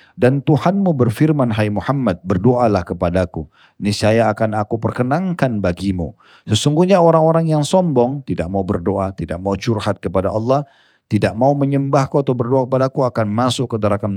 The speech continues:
masuk neraka jahanam dalam keadaan hina dina. Dia Allah berjanji mengabulkan doa sesudah berdoa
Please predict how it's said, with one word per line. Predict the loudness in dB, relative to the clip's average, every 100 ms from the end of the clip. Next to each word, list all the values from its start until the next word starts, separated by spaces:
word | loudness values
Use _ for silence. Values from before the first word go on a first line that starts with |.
| -6 -8 -10 -12 -10
masuk | -2 0 0 -4
neraka | -2 0 0 0
jahanam | -2 -4 -4 -2 -2 0
dalam | 0 -2 -2
keadaan | -4 0 -2 -2
hina | -4 -4 -2 -2
dina. | -2 -6 -6 -8 -12 _ _ _ _ _ _ _ _ _
Dia | 2 6 6 6
Allah | 4 4 2
berjanji | 2 2 2 2 0
mengabulkan | 2 0 2 0 2 0
doa | 4 4 2
sesudah | 0 -2 0 0 2
berdoa | 0 2 2 2 -2